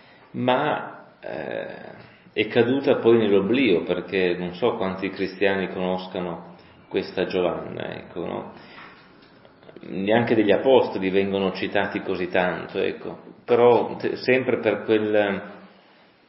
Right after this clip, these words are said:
quell'obnubilamento che si è verificato nella Chiesa, abbiamo fatto cadere nell'oblio anche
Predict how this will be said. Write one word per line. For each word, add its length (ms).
quell'obnubilamento 2750
che 220
si 160
è 40
verificato 640
nella 280
Chiesa, 380
abbiamo 220
fatto 280
cadere 480
nell'oblio 580
anche 480